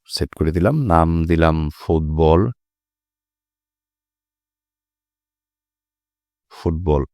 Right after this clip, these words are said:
ইমেজ এবং এন্টার দিলাম।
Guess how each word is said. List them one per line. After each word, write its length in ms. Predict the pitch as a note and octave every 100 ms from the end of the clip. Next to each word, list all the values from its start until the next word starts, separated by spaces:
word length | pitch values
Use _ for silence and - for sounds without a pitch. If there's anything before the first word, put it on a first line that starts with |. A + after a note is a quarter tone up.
| _ _
ইমেজ 360 | G2 D#2+ D#2 D2 - - - _ _ _ _ _ _ _ _ _ _ _ _ _ _ _
এবং 200 | A#2 G#2+
এন্টার 260 | F2+ E2 D#2
দিলাম। 320 | D2 C2 -